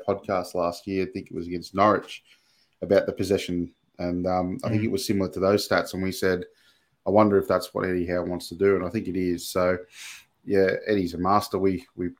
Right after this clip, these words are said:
Speaker 1: we both, or we, I think we all really
Speaker 2: Mm.
Speaker 1: love him. So, um, I think that's the way he wants to play, even against Man City. We,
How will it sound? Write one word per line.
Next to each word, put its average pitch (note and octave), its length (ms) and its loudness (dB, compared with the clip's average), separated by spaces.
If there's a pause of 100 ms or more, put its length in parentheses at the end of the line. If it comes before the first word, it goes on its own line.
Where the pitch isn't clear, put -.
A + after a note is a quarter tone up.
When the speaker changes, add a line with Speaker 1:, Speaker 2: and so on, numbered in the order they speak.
Speaker 1:
we F#2+ 60 -6
both, F2 480 -4
or F2+ 80 -8
we, F2+ 140 -4
I - 20 -8
think F2 220 -12
we F2+ 80 -4
all F#2 400 0
really F#2 220 2
Speaker 2:
Mm. F2+ 40 2
Speaker 1:
love G#2+ 180 6
him. G#2+ 140 4
So, G2+ 420 2 (680)
um, F#2+ 640 0
I G2+ 80 -2
think G#2 120 0
that's F#2+ 200 0
the G2 60 -4
way F#2 120 2
he F#2+ 60 0
wants G2+ 300 -2
to - 60 -10
play, C#3 220 4
even C#3 140 2
against F2 340 -6
Man F2+ 160 -4
City. A#2+ 320 -2
We, G#2+ 340 0